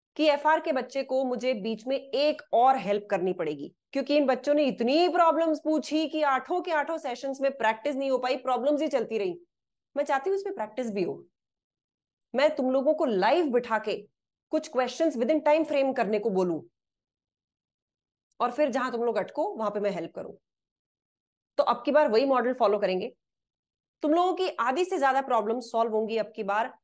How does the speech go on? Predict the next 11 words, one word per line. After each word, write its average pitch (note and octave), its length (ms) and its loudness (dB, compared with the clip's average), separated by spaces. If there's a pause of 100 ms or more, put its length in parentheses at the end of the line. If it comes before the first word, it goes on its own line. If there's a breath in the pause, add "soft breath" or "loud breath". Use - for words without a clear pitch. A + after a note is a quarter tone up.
WhatsApp F#3+ 420 -6 (100)
पे। - 80 -12 (1500)
कैसे? C4 420 0 (420 soft breath)
So C4 120 0
we C4 100 4
are A#3 120 6
introducing D4+ 540 0
something C4+ 320 -2
new C4+ 240 0
this C4+ 180 -6
time। A#3 260 -4